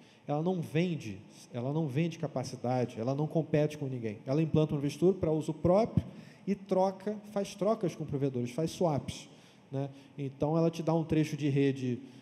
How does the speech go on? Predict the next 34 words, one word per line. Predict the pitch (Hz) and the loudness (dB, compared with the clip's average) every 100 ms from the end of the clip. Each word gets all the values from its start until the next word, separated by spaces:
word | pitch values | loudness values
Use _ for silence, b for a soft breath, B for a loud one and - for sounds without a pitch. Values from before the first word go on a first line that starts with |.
| - - | -18 -16
eh, | - | -8
por | 135 | -4
exemplo, | 120 131 131 135 127 120 - - - - - - - - - 151 | -4 -4 -6 -4 -4 -4 -8 -18 -20 -20 -20 -20 -20 -20 -8 -4
entre | 147 143 | 0 0
duas | 139 160 135 | 4 4 4
grandes | 143 143 | 0 -2
cidades, | 175 147 156 190 175 | -2 2 2 2 0
em | 196 | -4
troca | 190 165 165 175 185 | 0 2 2 0 -2
de | 165 | -2
um, | 180 160 - - | -4 -6 -12 -14
de | 139 | -6
um | 160 | -6
trecho | 151 147 160 160 | -4 0 0 -2
que | 147 | -4
você | 156 160 | -2 -2
tem | 156 147 156 | -2 -2 -2
atendendo | 156 156 143 151 | -2 -2 -2 -2
uma | 151 | -4
cidade | 156 147 147 | 0 0 0
do | 147 | 0
interior, | 156 139 135 - - - - - - | 0 2 0 -2 -10 -18 -20 -20 -16
né? | 120 127 131 B B B B _ - | -10 -8 -10 B B B B _ -10
É, | 139 127 120 123 | -6 -6 -6 -6
então, | 135 185 | -2 2
é | 202 | 4
isso | 214 | 4
que | 202 | 2
a | |
R | 196 | 2
N | 196 | 2
P | 202 | 2
vai | 190 196 | 2 4
fazer, | 208 165 147 117 | 4 4 4 2